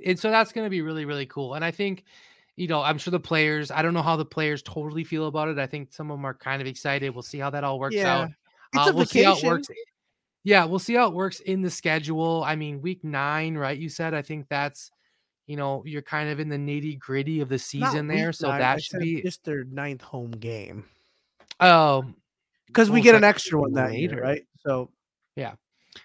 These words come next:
Speaker 1: Um, whatever, it just, I mean, it is what it is, I mean, I'm not, like, super jacked, I'm not super upset about it, it's,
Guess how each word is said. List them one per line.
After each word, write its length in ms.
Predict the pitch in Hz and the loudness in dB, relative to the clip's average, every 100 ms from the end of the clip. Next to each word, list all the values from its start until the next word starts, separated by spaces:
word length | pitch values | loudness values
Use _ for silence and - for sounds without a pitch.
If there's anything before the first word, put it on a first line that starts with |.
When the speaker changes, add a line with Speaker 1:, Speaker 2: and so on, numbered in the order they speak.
| _ | _
Speaker 1:
Um, 560 | 165 170 170 165 165 165 | 2 6 6 6 2 -2
whatever, 420 | 180 214 135 120 131 | 2 4 2 0 -2
it 140 | 170 | 0
just, 280 | - 214 - | 2 0 2
I 100 | 185 | 0
mean, 120 | 185 | 0
it 120 | 175 | 0
is 160 | 170 156 | -2 -4
what 120 | 151 | -6
it 100 | 135 | -6
is, 200 | 123 120 | -8 -8
I 80 | 120 | -6
mean, 160 | 123 123 | -6 -4
I'm 120 | 127 | -2
not, 220 | 135 127 | -2 -2
like, 180 | 120 127 | -4 -10
super 320 | - 135 - 123 | -12 -14 -12 -10
jacked, 400 | 127 123 123 127 | -4 -2 -2 -6
I'm 80 | |
not 240 | 123 120 - | -6 -8 -8
super 300 | 135 - 123 | -16 -12 -12
upset 420 | 117 - - 117 | -12 -16 -14 -10
about 240 | 117 113 | -10 -8
it, 100 | 117 | -8
it's, 260 | 120 117 - | -8 -10 -14